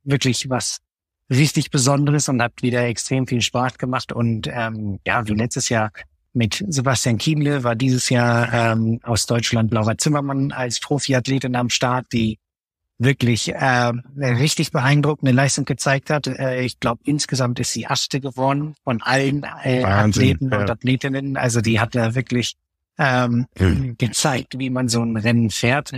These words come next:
Speaker 1: und, ähm, hat da eben auch das, das Frauenfeld wirklich, äh,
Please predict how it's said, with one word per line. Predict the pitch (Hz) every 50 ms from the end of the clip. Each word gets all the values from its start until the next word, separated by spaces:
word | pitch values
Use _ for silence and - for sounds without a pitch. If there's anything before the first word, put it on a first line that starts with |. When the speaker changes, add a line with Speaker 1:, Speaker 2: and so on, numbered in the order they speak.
| 143 -
Speaker 1:
und, | _ - 135 127 120 120 120 117 120 120 117 107 _
ähm, | - - 123 117 113 113 113 110 107 - _ - - - _ _ _ _
hat | - 113 - -
da | 113 113
eben | 110 107 107 117 -
auch | - 113 110 - - _ -
das, | 127 110 98 - 175 -
das | - - - -
Frauenfeld | - - 110 117 123 113 101 - - 104 104 98 95 104
wirklich, | 107 101 - 107 107 95 - -
äh, | 147 - 110 104 104 104 104 101